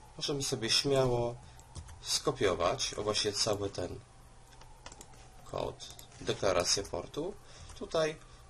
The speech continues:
w to miejsce. I mamy zadeklarowany komponent. Następnie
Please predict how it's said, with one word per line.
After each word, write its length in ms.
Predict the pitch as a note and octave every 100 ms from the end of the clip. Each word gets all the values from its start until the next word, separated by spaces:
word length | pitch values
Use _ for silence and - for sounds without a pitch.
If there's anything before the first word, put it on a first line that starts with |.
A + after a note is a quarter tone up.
| -
w 120 | - -
to 360 | G2+ F#2 G2 - - - - -
miejsce. 560 | G#2 E2+ - - - - - - - - - - -
I 120 | C#4+
mamy 380 | F3+ G#2 G#2 A#2
zadeklarowany 920 | A#2 A#2 A#2 G2+ F#2+ F#2 F2+ F2 F2+ - - - - - - - - - - - -
komponent. 680 | - A2+ G2 - - - - - - - - - - - - - - - - - - - - - - - - - - - - - - - - - - - - - - - - - - - - - - -
Następnie 640 | G#2+ - F2+ E2 F2+ B2+